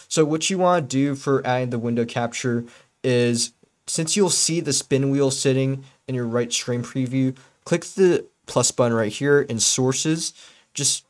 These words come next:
you know, you can choose, you can make a specific scene. You can name it spin wheel if you want to be organized. And, uh, from there, just click the plus button.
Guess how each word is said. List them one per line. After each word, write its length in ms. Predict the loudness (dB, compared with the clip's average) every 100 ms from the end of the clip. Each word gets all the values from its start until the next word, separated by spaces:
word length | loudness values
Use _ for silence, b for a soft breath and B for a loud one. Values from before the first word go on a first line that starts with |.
| _
you 140 | 0
know, 80 | 2
you 120 | 2
can 120 | -2 -4
choose, 320 | -2 -2 -4
you 80 | -6
can 140 | -2
make 220 | 0 0 -4
a 100 | -8
specific 460 | -6 -4 -2 -2 -4
scene. 220 | -4 -4
You 60 | -6
can 160 | -8 -12 -16 _ _
name 200 | -6 -4
it 80 | -6
spin 360 | -6 -4 -2
wheel 220 | 0 -2 -2 -8 -20 -20 -20 _ _
if 80 | -8
you 80 | 0
want 160 | 0 0
to 80 |
be 100 | -6
organized. 580 | -4 -4 -2 -4 -6 -8 -16 _ _ _ _ _ _ _ _ _ _ _ -20 B B B B _ _
And, 320 | 2 2 4
uh, 480 | 4 6 6 2 -2 -6 _ -4
from 200 | -2 4
there, 280 | 6 6 6
just 300 | 2 -2 0
click 320 | -4 -4 -4
the 100 | -4
plus 320 | 2 2 2
button. 340 | 2 2 0